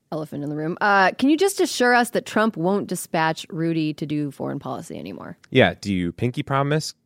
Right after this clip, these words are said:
Speaker 2: do you cross your heart and hope to die, swear on the Bible, or maybe something you actually value, like this fake Time magazine with you on the cover?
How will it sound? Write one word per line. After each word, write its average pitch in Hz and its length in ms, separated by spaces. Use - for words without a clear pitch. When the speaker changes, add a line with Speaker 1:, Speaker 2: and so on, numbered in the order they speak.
Speaker 2:
do - 40
you - 40
cross - 240
your 80 100
heart 92 160
and 85 80
hope 95 180
to 82 100
die, 110 260
swear 104 240
on 90 80
the 87 60
Bible, 127 340
or 95 60
maybe 98 200
something 117 400
you 110 180
actually 170 380
value, 165 380
like 107 160
this - 160
fake 120 180
Time 113 260
magazine 123 440
with 101 120
you 95 100
on 85 100
the 85 40
cover? 135 360